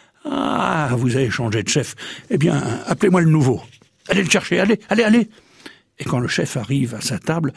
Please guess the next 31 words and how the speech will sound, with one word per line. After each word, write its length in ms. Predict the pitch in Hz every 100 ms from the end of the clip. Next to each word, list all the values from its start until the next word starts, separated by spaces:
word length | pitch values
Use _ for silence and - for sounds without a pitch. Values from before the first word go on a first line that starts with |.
| - - - _ _ -
Tristan 480 | - 139 - - 139
très 240 | - 123
dignement 420 | 110 127 110 101 107
se 160 | -
lève 260 | 113 110 101
et 60 |
lui 140 | 92 92
dit, « 260 | 104 98 - _ _ _ _ -
Venez 520 | - - - 57 -
dans 160 | -
mes 180 | - -
bras. 520 | - - - - - - _ - - -
Venez, 300 | 165 135 107
il 80 | -
faut 140 | - 160
que 60 |
je 80 | 120
vous 240 | 110 123
embrasse. » « 600 | 123 110 98 - - - - _ _ _ _ -
Vous 160 | - -
voulez 240 | - -
m'embrasser ? » « 640 | - - - - 196 220 - _ _ _ -
Ben 80 | -
oui, 160 | -
monsieur, 380 | 123 120 - 117 - - - -
car 200 | - 175
nous 120 | 180
ne 120 | 180 175
nous 100 | 214
reverrons 460 | 131 139 143 208
jamais. » 560 | 175 - 147 170 143